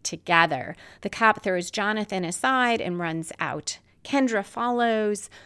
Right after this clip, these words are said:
but she is not able to catch her. Willow goes to Oz and asks if he's okay. And he says, "Uh, yeah, I'm shot. You know, wow,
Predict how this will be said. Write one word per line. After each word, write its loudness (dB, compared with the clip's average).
but 0
she -2
is -2
not 0
able -4
to -14
catch -8
her. -2
Willow 8
goes 4
to -4
Oz -2
and -6
asks -2
if -10
he's -6
okay. 0
And 0
he -2
says, 4
"Uh, 2
yeah, 0
I'm -4
shot. -4
You -6
know, -2
wow, -2